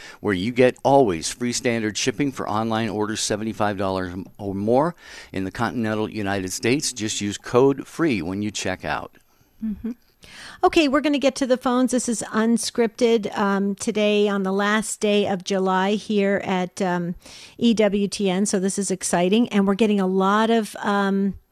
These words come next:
Speaker 2: brand new callers. Wow, first time callers. So let's go to James, uh, first time caller in Uvalde, Texas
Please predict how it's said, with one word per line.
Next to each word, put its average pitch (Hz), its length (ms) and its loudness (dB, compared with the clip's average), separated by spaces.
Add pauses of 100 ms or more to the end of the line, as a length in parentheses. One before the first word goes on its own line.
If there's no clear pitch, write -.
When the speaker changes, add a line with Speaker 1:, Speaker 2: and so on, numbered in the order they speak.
(560)
Speaker 2:
brand 214 460 4
new 196 240 4
callers. 190 640 0
Wow, 208 400 2
first 233 400 -2
time 220 240 2
callers. 196 420 2
So 233 100 -2
let's 269 220 0
go 370 160 2
to 339 100 4
James, 220 680 0 (420)
uh, 208 220 4
first 285 340 2
time 262 260 4
caller 220 400 4
in 208 200 2
Uvalde, 226 580 4
Texas 277 760 0